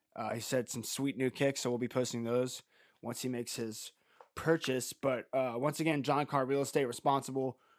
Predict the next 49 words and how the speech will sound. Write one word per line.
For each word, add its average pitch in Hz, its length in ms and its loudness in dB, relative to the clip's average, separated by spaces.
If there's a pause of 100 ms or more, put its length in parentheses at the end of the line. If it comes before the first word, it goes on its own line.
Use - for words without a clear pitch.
(260)
for 151 220 6
that, 147 300 4
and 143 120 -2
you 147 80 2
guys 143 240 4
can 147 100 -4
check 151 300 2
him 143 260 0
out 131 380 -2 (280)
today 143 460 4
if 143 140 0
you're 143 80 2
trying 139 200 0
to 117 60 -4
buy 147 500 2 (120)
real 160 180 6
estate 160 340 2
in 151 140 -4
Savannah 120 480 -4 (300)
or 143 180 6
you're 151 100 4
trying 143 240 0
to 139 60 -2
sell 135 240 0
real 123 180 -2
estate 117 280 -6
in 110 80 -8
Savannah. 110 480 -8 (340)
You 147 180 2
wanna 143 200 4
call 135 300 0
John 120 320 -2
Carr, 104 380 -6 (300)
nine 139 280 2
one 185 160 4
two, 147 400 -2 (280)
two 165 200 2
two 185 260 0
eight, 139 320 -2 (260)
zero 151 300 4
nine 143 380 2
one 139 180 0
six, - 500 -4 (300)
or 113 100 -4
john 143 380 4
carr 156 320 6
realty 143 480 0
dot 127 240 0
com. 151 340 -6